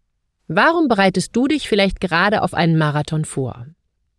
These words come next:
Okay, zugegeben,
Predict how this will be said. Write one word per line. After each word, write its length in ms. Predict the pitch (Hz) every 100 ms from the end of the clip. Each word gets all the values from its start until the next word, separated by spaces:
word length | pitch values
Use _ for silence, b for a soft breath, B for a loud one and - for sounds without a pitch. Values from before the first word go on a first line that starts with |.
| _ _ _ _ _ _ _ _ _ _ _ _ _ _ _ b b b b b _
Okay, 200 | 160 180
zugegeben, 600 | - 214 180 143 127 -